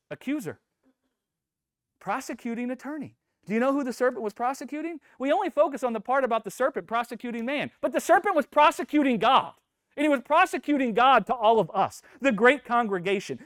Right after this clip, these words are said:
And he was trying to tell the great congregation that you can't trust this guy with your life. He is not perfect towards you.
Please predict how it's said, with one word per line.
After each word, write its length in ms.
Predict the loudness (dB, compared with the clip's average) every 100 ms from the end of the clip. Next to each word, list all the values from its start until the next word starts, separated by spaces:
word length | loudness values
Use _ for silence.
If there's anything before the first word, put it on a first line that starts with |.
| -2
And 120 | 0
he 80 | 2
was 100 | 0
trying 320 | 0 0 0
to 80 | 0
tell 240 | 0 0
the 100 | 0
great 320 | 0 2 0 0
congregation 800 | -6 -4 -6 -4 -6 -6 -10 -10 _ -2
that 180 | 0
you 140 | 0 -4
can't 320 | -4 -6 -6
trust 280 | -8 -8 -6
this 160 | -8
guy 200 | -4 -6
with 180 | -4 -6
your 140 | -6 -4
life. 220 | -4 -6 _ _
He 200 | -4 -4
is 160 | -6
not 300 | -6 -8 -8
perfect 400 | -12 -10 -10 -16
towards 320 | -14 -14 -14
you. 160 | -18